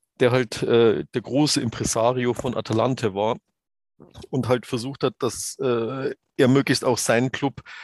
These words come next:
ganz vorne dran hat. Das ging so weit, dass er auch, äh, gesagt hat, also bei einer Wa-, Wahl zum belgischen Sportverband, da muss unbedingt eine von ihm gewünschte Person, äh, an die Spitze.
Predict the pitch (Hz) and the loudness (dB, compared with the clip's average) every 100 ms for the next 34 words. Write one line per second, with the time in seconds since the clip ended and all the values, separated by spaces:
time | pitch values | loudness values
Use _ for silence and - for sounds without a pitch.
0 | - - 123 143 - 131 120 123 135 139 | -12 -2 0 0 2 2 2 0 2 0
1 | - 117 - 127 127 110 123 131 127 117 | -2 -6 -2 0 0 -2 -2 0 0 0
2 | 123 - 113 - 139 117 113 113 120 113 | 0 -2 -4 -8 -6 -2 0 0 -4 -4
3 | 113 123 - 120 120 110 110 117 113 101 | -2 -2 -2 -4 -4 -4 2 4 4 0
4 | 117 - - 110 120 - 120 113 117 - | -6 -6 -2 2 2 2 0 0 -4 -12
5 | - - 123 120 113 123 - - 123 135 | -20 -4 0 0 0 -2 0 0 0 0
6 | 117 117 120 - 117 120 - 135 127 123 | 0 0 0 -2 0 0 -2 -6 -4 -2
7 | 123 - 117 120 107 - - 117 - 139 | -2 -2 -2 -2 -4 -8 -4 -2 0 -2
8 | 123 120 135 - - 131 107 117 127 131 | -2 -2 -4 -4 -4 -4 -2 -2 -2 -2
9 | 127 110 113 113 82 120 117 - 139 - | -2 0 0 0 0 -4 -6 -8 -8 -2
10 | 135 | 0